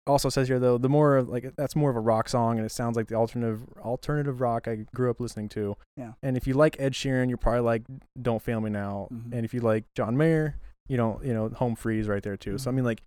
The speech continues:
Speaker 1: you have this mixed bag that it's like,
Speaker 2: Mm-hmm.
Speaker 1: I'm not just a country singer, I'm not just a
Speaker 2: Mm-hmm.
Speaker 1: pop singer. I can do it all, which is awesome. You can take that anywhere you wanna go, and
Speaker 2: Mm-hmm.
Speaker 1: I, I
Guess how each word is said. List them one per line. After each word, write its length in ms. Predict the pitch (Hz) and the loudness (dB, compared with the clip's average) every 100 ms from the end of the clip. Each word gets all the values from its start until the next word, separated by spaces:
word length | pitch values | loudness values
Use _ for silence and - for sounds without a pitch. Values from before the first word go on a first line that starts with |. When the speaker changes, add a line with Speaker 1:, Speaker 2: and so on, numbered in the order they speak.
| _ _ - | _ _ -2
Speaker 1:
you 80 | - | 0
have 180 | 160 | 2
this 160 | 131 117 | 0 0
mixed 260 | 131 - 117 | 0 0 2
bag 320 | 113 127 107 | 4 4 2
that 140 | 98 | -4
it's 160 | 98 113 | -4 -4
like, 160 | 110 | -6
Speaker 2:
Mm-hmm. 100 | - 123 | -4 -2
Speaker 1:
I'm 80 | |
not 140 | 147 113 | -2 -2
just 180 | 120 110 | -6 -6
a 60 | |
country 260 | - 120 110 | -6 -8 -6
singer, 280 | 107 101 101 | -8 -6 -4
I'm 100 | 139 | -4
not 140 | 120 | -4
just 180 | 120 127 | -6 -8
a 40 | |
Speaker 2:
Mm-hmm. 100 | - | -10
Speaker 1:
pop 140 | 110 - | -12 -10
singer. 180 | 107 98 | -10 -8
I 60 | |
can 100 | 127 | -6
do 120 | 117 101 | -4 -4
it 60 | |
all, 260 | 101 110 92 _ _ _ | -2 -2 -4 _ _ _
which 100 | 120 | -4
is 80 | 107 | 4
awesome. 320 | 127 139 101 | 4 4 -2
You 60 | 131 | -2
can 60 | |
take 180 | - 113 | -2 -2
that 160 | 107 - | -4 -4
anywhere 300 | 123 123 117 | -4 -2 -2
you 120 | 104 | -2
wanna 220 | 107 127 | -2 -2
go, 300 | 110 110 107 | -2 -2 -2
and 160 | 101 104 | -2 -4
Speaker 2:
Mm-hmm. 260 | 110 113 | -4 -4
Speaker 1:
I, 60 | |
I 40 | 123 | -6